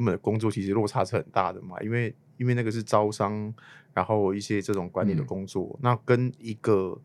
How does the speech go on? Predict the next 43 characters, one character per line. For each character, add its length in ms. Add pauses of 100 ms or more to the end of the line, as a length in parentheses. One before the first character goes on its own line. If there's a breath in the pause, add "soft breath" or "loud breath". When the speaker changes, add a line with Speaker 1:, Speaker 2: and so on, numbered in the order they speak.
(640 soft breath)
Speaker 1:
呃， 380
跟， 260 (160)
跟 220
一 40
个 120
队 280
伍， 360
等 100
于 20
说 120
它 100
是 80
一 20
个 60
内 180
部 200
的 60
事 180
业 160
体 240
嘛， 100
Speaker 2:
嗯， 140 (300 loud breath)
嗯。 40
Speaker 1:
那 140
它 120
等 160
于 80
是 200
会 200
有 80
很 140
多 160
需 200
要， 380 (300 soft breath)
呃， 200
采 240
购 240
的 80
东 220
西， 360
Speaker 2:
嗯， 40
嗯。 0
Speaker 1:
哦， 140